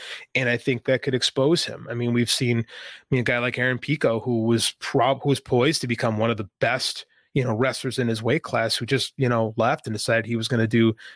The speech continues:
the M M A thing and was probably pushed way bef-, by Bellator way before he was ready, you know? And I, I'd hate to see that with, with Gable Steveson, but at the same time, I think that's what would happen. I do think if he wants to fight, I do think it's a mistake. I do think he should be fighting,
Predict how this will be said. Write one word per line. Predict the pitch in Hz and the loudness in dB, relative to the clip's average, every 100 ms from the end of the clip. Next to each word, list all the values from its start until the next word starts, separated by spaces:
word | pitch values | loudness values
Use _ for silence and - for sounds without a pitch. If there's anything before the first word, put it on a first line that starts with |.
| _ | _
the | 127 | 0
M | 120 | 0
M | |
A | 110 127 | 0 -2
thing | - 147 | -2 0
and | 127 | 0
was | 113 | -4
probably | 107 - 127 135 | -6 -2 0 0
pushed | 123 139 127 - | -2 0 0 -2
way | 120 107 110 | -4 0 0
bef-, | 110 110 - | 0 -4 -2
by | 123 | 0
Bellator | 107 123 - 117 | 2 0 0 0
way | 110 | 0
before | 110 110 120 | -2 -2 0
he | 110 | 2
was | 107 107 | 0 0
ready, | 101 113 165 98 _ - - - | 2 2 2 -4 _ -18 -18 -2
you | 127 | 0
know? | 120 123 127 | 2 0 0
And | 123 | 0
I, | 123 120 | 0 0
I'd | 135 | -2
hate | 135 143 | -2 -4
to | 139 | -2
see | - 127 | -2 2
that | 123 | 2
with, | 117 113 - | 2 -2 -4
with | 117 113 | -4 -2
Gable | - 120 117 | 0 2 0
Steveson, | - 156 - 120 | 2 0 2 0
but | 117 | -2
at | - | -2
the | - | -2
same | 117 113 | -2 -2
time, | 117 151 | -2 0
I | 113 | 0
think | 110 113 | -2 -2
that's | 120 - | -2 -2
what | 113 | -2
would | 107 | -2
happen. | 113 117 185 - 120 - - - | -2 0 -2 -6 -20 -20 -20 -4
I | 151 | -2
do | 147 214 | 2 0
think | 180 131 | 0 -4
if | - | -2
he | |
wants | 135 135 131 | 2 2 2
to | - | -4
fight, | 113 - 147 156 | -4 0 0 0
I | 113 | -4
do | 110 160 | 0 0
think | 151 143 | 0 -4
it's | 123 | -8
a | - | -10
mistake. | 135 - 127 | -8 -6 -4
I | 117 | -2
do | 120 156 | 2 2
think | 147 120 | 2 0
he | 127 | 0
should | - 117 | 0 -2
be | 107 | -2
fighting, | 101 139 156 - | -2 -2 -2 -6